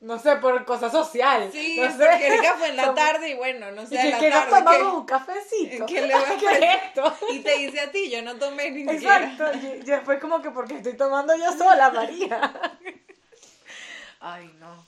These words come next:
Speaker 2: Bueno.
Speaker 1: Ay, no, tú.
Speaker 2: Esto,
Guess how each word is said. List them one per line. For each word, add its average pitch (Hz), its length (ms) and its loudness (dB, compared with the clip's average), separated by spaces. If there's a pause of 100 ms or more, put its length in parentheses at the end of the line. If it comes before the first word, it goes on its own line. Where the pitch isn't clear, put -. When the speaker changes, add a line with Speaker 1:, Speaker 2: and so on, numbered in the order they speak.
(140)
Speaker 2:
Bueno. 226 340 -8
Speaker 1:
Ay, 180 180 -16
no, 175 200 -18
tú. 165 120 -20 (1080)
Speaker 2:
Esto, 240 1000 -12